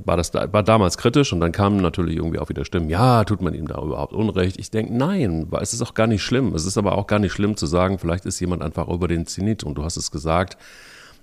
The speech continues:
er kann oder macht Mannschaften fitter oder hat die Mannschaft fitter gemacht. Es ist ja nicht mehr er, der die Mannschaft fitter macht, sondern das sind ja mittlerweile ganz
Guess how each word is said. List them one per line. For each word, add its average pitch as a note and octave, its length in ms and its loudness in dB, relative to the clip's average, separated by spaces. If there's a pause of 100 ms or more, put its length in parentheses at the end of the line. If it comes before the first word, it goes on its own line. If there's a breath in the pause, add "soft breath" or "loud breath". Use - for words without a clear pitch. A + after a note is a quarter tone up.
(160)
er F2+ 360 2 (320)
kann F#2+ 320 -2
oder D#2+ 260 -4
macht D#2+ 380 -4
Mannschaften F2 560 -4
fitter - 200 -2
oder D#2+ 140 -2
hat F2 80 -4
die F#2 60 -4
Mannschaft E2 320 -6
fitter F#2+ 160 -2
gemacht. D2+ 260 -8
Es D#2+ 80 -8
ist - 100 -8
ja F#2 60 0
nicht F#2+ 180 -2
mehr E2+ 160 -2
er, G2+ 200 0
der A2 100 4
die F#2+ 80 -2
Mannschaft F2+ 300 -4
fitter - 180 -4
macht, F2+ 220 -2
sondern E2 240 -2
das D#2+ 160 -4
sind E2 100 -6
ja E2 80 -2
mittlerweile D#2+ 460 -2
ganz D2 180 -6